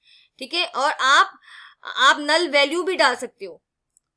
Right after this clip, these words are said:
ठीक है, अपडेट कमांड की हेल्प से आप नल वैल्यू को भी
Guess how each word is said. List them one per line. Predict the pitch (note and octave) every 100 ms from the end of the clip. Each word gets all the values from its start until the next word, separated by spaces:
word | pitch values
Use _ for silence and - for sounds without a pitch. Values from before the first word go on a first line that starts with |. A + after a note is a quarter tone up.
| _
ठीक | C4+ E4+
है, | F#4
अपडेट | - B3+ B3 B3+ D4
कमांड | D4+ C#4 C4+ C#4+
की | D4
हेल्प | C#4 C4
से | - C#4
आप | C#4+ F#4+
नल | C4 C4+
वैल्यू | B3+ B3+ B3+
को | C4 C4
भी | B3+ F4+